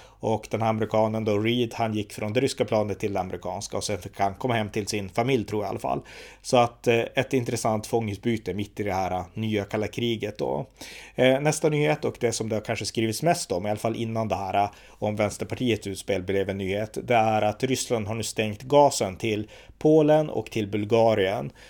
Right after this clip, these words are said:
Och orsaken till det, det är att Polen och Bulgarien vägrar att betala för gasen i rubel, eh, alltså den ryska valutan, vilket Ryssland nu kräver för att på så vis undkomma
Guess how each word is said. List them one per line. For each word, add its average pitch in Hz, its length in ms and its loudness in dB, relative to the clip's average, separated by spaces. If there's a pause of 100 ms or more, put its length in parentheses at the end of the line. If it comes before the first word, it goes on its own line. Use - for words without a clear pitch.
(200)
Och 117 400 0
orsaken 139 480 2
till 131 200 4
det, 131 300 6
det 117 120 -2
är 110 220 2
att 110 180 -2
Polen 135 320 2
och 123 60 -2
Bulgarien 123 680 4
vägrar 113 600 2
att 104 200 -4
betala 135 380 2
för 107 100 -2
gasen 95 460 0
i 107 100 0
rubel, 135 560 2 (360)
eh, 107 240 2
alltså 107 200 -2
den 101 160 -4
ryska 107 300 -4
valutan, 110 600 0
vilket 98 400 -4
Ryssland 98 420 -4
nu 98 100 -6
kräver 123 600 2
för 98 240 -4
att 101 100 -6
på 98 80 -14
så 104 140 -4
vis 95 180 -8
undkomma 101 560 -4